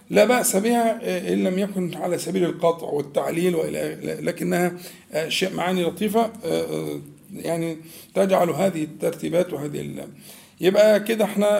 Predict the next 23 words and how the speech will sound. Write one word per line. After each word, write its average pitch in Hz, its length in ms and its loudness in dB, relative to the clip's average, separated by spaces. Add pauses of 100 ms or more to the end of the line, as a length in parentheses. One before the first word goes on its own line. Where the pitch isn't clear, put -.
(120)
آه، 156 800 -4
يبقى 226 360 4
بقى 233 200 4
الكلام 208 360 0
اللي 190 120 2
هو 202 120 4
ايه؟ 180 260 2
كلام 175 260 0
مين؟ 175 220 -2 (960)
الكلام 214 300 4
المشكل 185 380 4 (180)
اللي - 140 0
هو 311 140 6
كلام 190 280 4
موسى 180 200 0
عليه - 180 -4
السلام، - 440 -8
اللي 175 140 6
هو 240 300 10
ايه؟ 208 260 6 (100)
آه، 165 320 -6 (400)
آه، 147 240 -2
آه، 165 100 -4